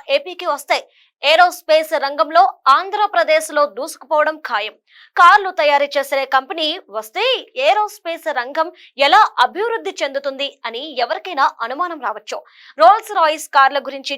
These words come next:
చాలా మందికి తెలుసు, కానీ రోల్స్ రాయిస్ విమాన ఇంజన్లు తయారు చేస్తుందని తెలిసిన వాళ్ళు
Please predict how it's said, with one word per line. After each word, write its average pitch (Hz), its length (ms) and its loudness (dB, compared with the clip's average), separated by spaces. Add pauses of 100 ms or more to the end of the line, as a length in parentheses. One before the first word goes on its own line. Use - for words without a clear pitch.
చాలా 247 280 -2
మందికి 262 380 -10 (300)
తెలుసు, 220 340 -14
కానీ 349 240 -6 (520)
రోల్స్ 330 440 0
రాయిస్ 311 340 -2 (140)
విమాన 320 340 2 (180)
ఇంజన్లు 294 440 -6
తయారు 262 300 -2 (100)
చేస్తుందని 247 520 -12
తెలిసిన 233 280 -14 (100)
వాళ్ళు 311 220 -6